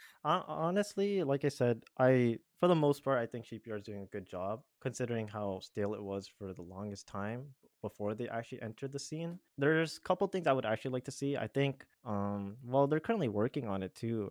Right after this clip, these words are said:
Speaker 2: I believe. Like, they always drop some leaks here and there, and I know that they, they would definitely take the game into the right direction as they're doing right now. So some things would, that would be massively, like, cool to me would be actually a new faction.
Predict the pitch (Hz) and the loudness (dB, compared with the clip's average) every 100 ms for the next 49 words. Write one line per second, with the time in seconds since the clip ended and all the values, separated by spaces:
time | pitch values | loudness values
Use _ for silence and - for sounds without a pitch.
0 | - 101 98 98 104 113 107 101 - 104 | -6 -8 -6 -4 -2 0 -2 -4 -8 -8
1 | 98 - 113 120 113 98 98 98 - 98 | -6 -2 2 2 2 0 -2 -2 -4 -6
2 | 98 95 - 101 95 95 95 92 98 - | -6 -6 -6 -4 -2 -2 -6 -8 -8 -4
3 | 98 95 101 _ 131 151 156 143 131 113 | -2 -2 -8 _ 0 4 6 6 4 4
4 | 131 123 120 - 113 - 107 101 _ _ | 2 4 2 0 -4 0 0 -2 _ _
5 | _ 120 113 107 104 104 107 98 95 - | _ -2 2 2 0 -6 -4 -2 -2 -4
6 | 90 87 - 98 92 92 95 92 95 92 | -6 -6 -8 -10 -8 -8 -8 -8 -6 -6
7 | 87 87 98 101 143 - _ _ _ - | -6 -8 -4 -2 -2 -6 _ _ _ -2
8 | 131 123 117 117 _ - 156 165 175 170 | 4 4 4 0 _ 2 4 4 0 -2
9 | 156 143 135 117 117 117 110 104 113 131 | -2 -4 2 4 4 4 0 0 -2 -2
10 | 123 131 131 120 107 _ 98 95 _ _ | -4 -2 -2 -4 -8 _ -8 -8 _ _
11 | - 165 147 127 104 101 113 101 110 107 | 4 6 6 2 0 0 -2 -4 -4 -4
12 | 110 - 190 131 123 101 98 - 92 - | -4 -4 -4 -2 -4 -2 -4 -4 -12 -14